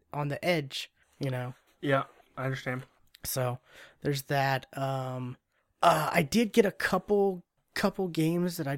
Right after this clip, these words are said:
Speaker 1: haven't had a chance to play. I got a code for the Ruby game.
Speaker 2: Okay, I ha-, I have that.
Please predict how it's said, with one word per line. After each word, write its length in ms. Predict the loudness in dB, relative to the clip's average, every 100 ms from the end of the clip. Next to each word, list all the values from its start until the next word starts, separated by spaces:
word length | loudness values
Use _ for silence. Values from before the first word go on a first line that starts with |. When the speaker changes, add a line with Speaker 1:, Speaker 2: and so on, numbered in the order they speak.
| -2
Speaker 1:
haven't 220 | -4 -2
had 140 | -4
a 40 | -4
chance 360 | -4 -2 -2
to 100 | -4
play. 560 | -10 -8 -4 -2 -2 -4
I 120 | -6
got 320 | -6 0 0 0
a 60 |
code 400 | -4 -2 0 0
for 120 | -2
the 160 | -4 -2
Ruby 320 | 0 2 0
game. 400 | -2 -2 -2 -4 -10 _ _ _ _ -6
Speaker 2:
Okay, 220 | -2 -2 -2
I 120 | -2
ha-, 140 | -2 -2
I 100 | 0
have 180 | 0 0
that. 180 | -6